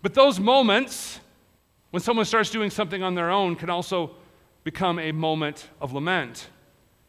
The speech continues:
You might be a little upset that you have to make that sandwich for yourself because mom isn't gonna do it for you anymore. Maybe the lament comes from the parents who can't believe their child is old enough to do something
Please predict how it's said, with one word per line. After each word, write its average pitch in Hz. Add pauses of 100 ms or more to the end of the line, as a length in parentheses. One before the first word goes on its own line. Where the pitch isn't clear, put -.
(440)
You 165
might 214
be 226
a 220
little 240
upset - (440)
that 180
you 214
have 208
to 214
make 208
that 208
sandwich 247
for 185
yourself 165
because 208
mom 226
isn't 226
gonna 240
do 294
it 294
for 190
you 170
anymore. 127 (920)
Maybe 277
the 254
lament 214
comes 233
from 226 (220)
the 240
parents 262 (720)
who 226
can't 269
believe 247
their 233
child 233
is 226
old 247
enough 214
to 220
do 220
something 208